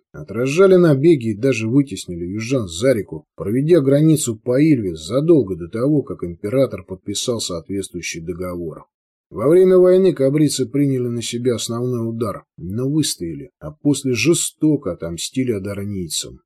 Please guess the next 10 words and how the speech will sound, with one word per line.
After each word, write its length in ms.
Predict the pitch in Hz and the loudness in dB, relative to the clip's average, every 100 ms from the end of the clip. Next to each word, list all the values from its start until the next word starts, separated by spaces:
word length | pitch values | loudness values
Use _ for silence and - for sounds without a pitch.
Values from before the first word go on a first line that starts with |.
| _ _ _ _ | _ _ _ _
«Большинство 580 | 82 85 110 107 - 127 | -18 -14 -12 -8 -6 -2
героев 420 | 120 120 117 - | -2 0 -2 -4
войны 300 | 113 117 120 | -6 -4 -6
за 160 | 104 98 | -8 -8
Туманную 500 | 113 113 107 101 117 | -6 -4 -6 -4 -2
рощу — 320 | 151 - 160 | -2 -4 -10
кабрийцы», — 720 | - 117 110 117 120 - 76 _ _ _ _ | -10 -8 -4 -4 -6 -10 -12 _ _ _ _
добавил 520 | 85 85 95 123 98 | -12 -8 -4 -4 -4
вдруг 280 | 82 92 98 | -8 -12 -12
Ханс. 520 | - 101 85 73 - | -10 -8 -8 -10 -12